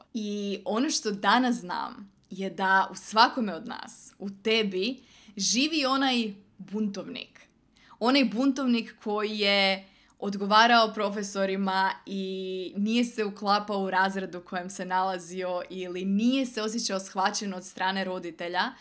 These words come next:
Onaj buntovnik koji, u mom slučaju, je u osnovnoj školi napisao tekst naziva Moje ja, koji je na kraju završio i na natjecanju Litrana.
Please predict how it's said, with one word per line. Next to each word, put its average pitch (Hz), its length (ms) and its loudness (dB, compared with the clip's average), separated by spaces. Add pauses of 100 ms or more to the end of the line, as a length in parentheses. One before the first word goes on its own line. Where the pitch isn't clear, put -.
(220)
Onaj 214 200 0
buntovnik 214 600 0 (120)
koji, 196 580 -2 (200)
u 208 80 -4
mom 226 240 2
slučaju, 208 760 -4
je 190 540 2
u 190 120 -6
osnovnoj 214 340 -2
školi 202 380 -2
napisao 196 540 -4
tekst 214 560 -4 (260)
naziva 196 840 2
Moje 202 540 2
ja, 196 520 4
koji 202 140 -4
je 196 60 -2
na 196 80 -4
kraju 208 220 -2
završio 196 520 -2
i 185 80 -6
na 190 80 -6
natjecanju 196 520 -2 (160)
Litrana. 196 760 0